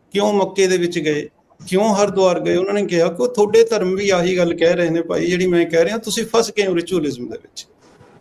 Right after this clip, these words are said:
ਇਹ ਹੈ ਸਿੱਖੀ ਦਾ ਅਸਲ 'ਚ ਸੁਨੇਹਾ। ਅਸੀਂ ਜੇ ਮੁੜ ਕੇ ਉਹੀ ਮਤਲਬ ਰਿਚੁਅਲਿਜ਼ਮ ਦੇ ਵਿੱਚ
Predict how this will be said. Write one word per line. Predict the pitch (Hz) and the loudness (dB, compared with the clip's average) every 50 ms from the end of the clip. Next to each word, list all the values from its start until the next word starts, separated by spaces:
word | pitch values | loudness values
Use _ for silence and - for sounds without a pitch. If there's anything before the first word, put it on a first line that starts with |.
| _ _ _ - - - - _ - 214 | _ _ _ -20 -20 -20 -20 _ 0 4
ਇਹ | 233 220 180 | 4 6 6
ਹੈ | 156 | 4
ਸਿੱਖੀ | 156 - 170 175 - - 139 | 2 0 -4 -8 -4 -4 -2
ਦਾ | 135 - 107 117 | 0 0 -2 -2
ਅਸਲ | - - 117 110 | -2 -6 -8 -8
'ਚ | - 123 | -8 -8
ਸੁਨੇਹਾ। | 127 - - - 120 113 104 98 107 - - _ _ _ _ _ - - - - - - _ _ - | -8 -8 -6 -6 -4 -4 -4 -6 -10 -14 -16 _ _ _ _ _ -20 -20 -20 -20 -20 -20 _ _ -2
ਅਸੀਂ | 170 175 214 226 226 | 0 0 0 0 0
ਜੇ | 226 226 | 2 0
ਮੁੜ | 220 214 202 208 | 0 0 -2 -4
ਕੇ | - - 220 | -4 -2 0
ਉਹੀ | 208 165 151 151 156 190 220 196 156 - - - - | 0 2 2 2 0 0 -2 -2 -4 -4 -6 -6 -6
ਮਤਲਬ | 160 156 160 160 180 165 156 | -4 -4 -2 -2 -2 -2 -2
ਰਿਚੁਅਲਿਜ਼ਮ | 135 139 - 226 233 240 240 214 226 220 214 | -4 -4 -4 -4 -2 -2 -2 -2 -2 -2 -2
ਦੇ | 214 | -2
ਵਿੱਚ | 208 190 175 - | -4 -4 -8 -8